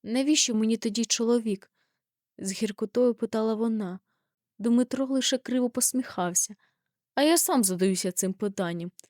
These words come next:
Навіщо мені дружина, яка не готова вкладатися у стосунки?" Вони почали спати в різних кімнатах і намагалися не перетинатися на кухні. Саме тоді Катерина вирішила, що з неї досить. "Дмитрий, я хочу розлучення", —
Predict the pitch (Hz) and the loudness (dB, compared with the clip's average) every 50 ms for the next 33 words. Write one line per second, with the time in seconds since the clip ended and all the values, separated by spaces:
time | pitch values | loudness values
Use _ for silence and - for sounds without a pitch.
0 | _ _ _ 202 220 247 262 262 262 247 - - 220 202 208 214 214 214 208 185 | _ _ _ 0 2 2 4 4 4 4 4 2 2 2 2 2 4 2 2 2
1 | 202 202 226 226 214 254 302 330 294 247 240 - - - _ _ _ _ 247 247 | 2 2 2 2 2 2 2 0 0 0 -2 -4 -10 -20 _ _ _ _ -2 0
2 | - 285 269 262 277 254 254 277 254 - 302 285 262 - - 262 247 226 254 254 | 2 2 4 4 4 4 2 2 4 4 4 4 2 2 0 0 2 4 2 2
3 | 254 254 240 - 262 240 226 - - 254 247 - - 202 175 175 - - - 180 | 2 0 -2 0 0 -2 -2 -4 -2 0 0 0 0 0 -4 -4 -6 -10 -14 -16
4 | - _ _ _ _ _ _ _ _ _ _ _ _ _ _ _ _ _ _ _ | -16 _ _ _ _ _ _ _ _ _ _ _ _ _ _ _ _ _ _ _
5 | _ 262 294 302 330 - 262 247 - - 240 226 226 - - - 247 269 - - | _ -4 -2 -2 0 0 -2 -2 -2 -2 -2 0 0 -2 -2 -2 -4 -4 -2 -2
6 | 247 233 214 214 220 220 220 208 - - - 226 220 214 196 170 180 - - 175 | -4 -2 -2 -2 -2 -2 -2 -4 -8 -10 -8 -6 -6 -6 -6 -8 -8 -10 -12 -14
7 | - _ _ _ _ _ _ _ _ _ 226 240 233 240 233 233 233 226 262 262 | -16 _ _ _ _ _ _ _ _ _ 0 2 2 4 2 2 0 0 0 0
8 | 262 247 - 240 233 233 - 226 220 220 220 - 226 214 220 220 220 226 226 - | 0 0 0 -2 -2 -4 -2 -2 -2 -2 0 0 -2 -2 -2 -4 -4 -4 -6 -4
9 | 226 220 226 220 - 190 175 - - _ 185 185 - _ _ _ _ _ _ _ | -4 -6 -6 -6 -8 -10 -10 -10 -12 _ -14 -14 -14 _ _ _ _ _ _ _
10 | - - - 285 277 294 285 - 285 277 254 - 302 - 247 233 - 247 233 233 | -2 0 0 2 0 0 0 0 0 0 2 0 0 0 -2 -2 -2 -2 -2 0
11 | 233 233 226 220 254 269 262 262 247 - - 247 240 - - - 220 208 - 220 | -2 -2 -2 -2 -2 -2 0 0 -2 0 -2 -2 -2 -2 -2 -2 -4 -2 -2 -2
12 | 220 226 214 196 185 143 165 - - - - - - _ _ _ _ _ _ _ | -4 -4 -4 -4 -6 -6 -4 -4 -6 -6 -8 -16 -20 _ _ _ _ _ _ _
13 | _ _ _ _ _ _ _ _ 202 208 214 214 202 190 - - 185 185 196 208 | _ _ _ _ _ _ _ _ _ -4 -2 -2 -2 -2 -2 -4 -2 -2 -2 -2
14 | - - 240 - - 247 233 233 220 - 190 175 - - - 190 175 185 190 | -2 -2 -4 -2 0 0 0 0 0 -2 -4 -6 -8 -10 -12 -12 -12 -12 -14